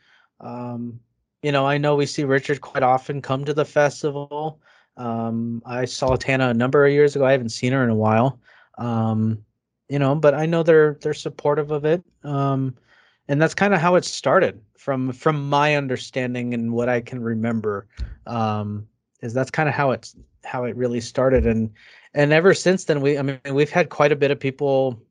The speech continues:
come to the festival, and, uh, and I'm talking, like, you know, like, um,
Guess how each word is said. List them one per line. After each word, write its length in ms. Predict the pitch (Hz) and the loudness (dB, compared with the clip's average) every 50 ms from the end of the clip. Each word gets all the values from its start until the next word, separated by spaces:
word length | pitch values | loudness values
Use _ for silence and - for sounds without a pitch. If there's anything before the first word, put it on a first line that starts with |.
| _ _ - | _ _ -6
come 200 | - 139 139 151 | -4 -4 -2 -2
to 100 | - 131 | -4 -4
the 80 | 117 113 | -4 -4
festival, 500 | - 117 107 - - 120 107 104 104 107 | -4 -6 -6 -6 -8 -8 -8 -6 -6 -6
and, 260 | 107 107 107 107 - _ _ _ _ _ _ _ _ - | -6 -6 -8 -8 -12 _ _ _ _ _ _ _ _ -10
uh, 260 | 117 113 113 110 - - | -6 -6 -4 -4 -4 -4
and 100 | 127 120 | -2 -2
I'm 120 | 123 131 | -2 -2
talking, 460 | - - - 147 135 131 143 135 127 123 | -2 0 2 2 2 2 0 0 0 2
like, 260 | 120 120 117 120 - _ _ - | 2 2 0 -2 -8 _ _ -4
you 120 | 151 127 | -2 0
know, 100 | 113 110 | 0 2
like, 180 | 113 117 113 117 _ _ _ _ _ - | 2 0 -2 -4 _ _ _ _ _ -14
um, 500 | - 127 117 117 113 110 107 107 104 98 | -10 -6 -4 -2 -2 -2 -2 -4 -6 -8